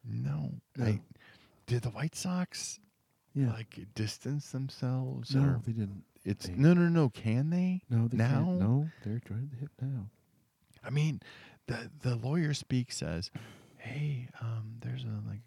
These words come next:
Speaker 1: criminal case,
Speaker 2: Yeah.
Speaker 1: so we can't talk about
Speaker 2: I know.
Speaker 1: this." But
Speaker 2: Yeah.
Speaker 1: it was, like, in January
Speaker 2: I
Speaker 1: or
Speaker 2: know. I
Speaker 1: February,
Speaker 2: know.
Speaker 1: and it's
Speaker 2: I
Speaker 1: like,
Speaker 2: know.
Speaker 1: fucking November.
Speaker 2: They're tied to the hip now. They, they
Speaker 1: Okay.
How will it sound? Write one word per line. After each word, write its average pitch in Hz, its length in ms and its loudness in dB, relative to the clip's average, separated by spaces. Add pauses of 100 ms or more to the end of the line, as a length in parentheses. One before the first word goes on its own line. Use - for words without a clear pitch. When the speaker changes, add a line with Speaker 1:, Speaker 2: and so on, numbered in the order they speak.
Speaker 1:
criminal 165 500 -2
case, 135 440 -2
Speaker 2:
Yeah. 120 160 6
Speaker 1:
so 104 80 -2
we 104 140 0
can't 139 320 -4
talk 131 340 -4
about - 260 -4
Speaker 2:
I 107 60 2
know. 107 160 2 (100)
Speaker 1:
this." 160 260 -6
But 127 140 -2
Speaker 2:
Yeah. 87 120 -2 (640)
Speaker 1:
it 131 140 -4
was, 147 200 -6
like, 151 160 -6
in 127 100 -6
January 147 340 -8
Speaker 2:
I 127 180 2
Speaker 1:
or 156 80 -2
Speaker 2:
know. 160 100 6
I - 20 6
Speaker 1:
February, 147 600 2
Speaker 2:
know. 104 180 0
Speaker 1:
and 113 160 4
it's 123 180 -2
Speaker 2:
I 170 60 -2
Speaker 1:
like, 131 100 4 (220)
Speaker 2:
know. 113 80 -12 (160)
Speaker 1:
fucking 170 320 -10
November. 160 540 -4
Speaker 2:
They're 113 120 4
tied - 280 -4
to 120 80 -2
the 101 40 -2
hip - 220 -6
now. 120 200 -2 (200)
They, 113 80 -2
they 165 320 0
Speaker 1:
Okay. 180 100 -2